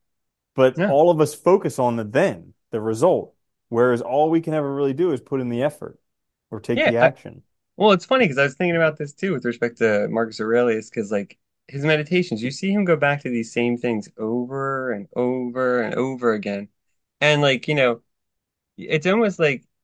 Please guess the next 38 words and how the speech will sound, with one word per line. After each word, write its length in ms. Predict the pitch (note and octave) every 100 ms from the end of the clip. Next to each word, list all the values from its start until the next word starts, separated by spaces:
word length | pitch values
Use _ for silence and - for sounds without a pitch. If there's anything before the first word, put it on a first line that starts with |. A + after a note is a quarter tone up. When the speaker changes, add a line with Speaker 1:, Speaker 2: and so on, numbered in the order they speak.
| _ _ _ _ _ _ _ _ _
Speaker 2:
it's 240 | D3+ D#3 C#3+
nice 300 | C#3 F#3 G3
to 100 | G#3
see 160 | G3 G3
that 120 | F3
he 60 | B2
doesn't 340 | A#2 A#2+ B2+
resolve 480 | A#2 G2 G2+ G#2+ B2+
it 180 | D3 -
because 200 | A#2+ B2
I 100 | A#2
think 300 | D3 C#3 B2
that's, 300 | B2 - _ _ _ -
it's 280 | B2 - - _ -
true, 340 | - F#3 -
it's 140 | G2+ D3
accurate, 540 | D3 C#3+ - - - _
you 140 | A#2
know? 200 | A2+ A#2+ B2
Like, 300 | G#2+ - _ _ _ -
it 80 | D3
would 140 | D#3
be 140 | E3
really 300 | D#3 F#3 E3+
disingenuous 720 | D3+ D3 D3 C3 C3+ C3 G#2+ -
if 100 | G2
he 120 | A#2+
was 120 | A2
like, 160 | G#2+ B2
"Yep, 220 | F3+ E3+
that's 220 | F3 D#3+
it, 80 | G#2+
I 100 | A#2
accept 340 | B2 B2+ A#2 -
death 160 | G2 G#2+
now, 200 | F#2 G#2+
I'm 100 | G#2+
good. 220 | G2+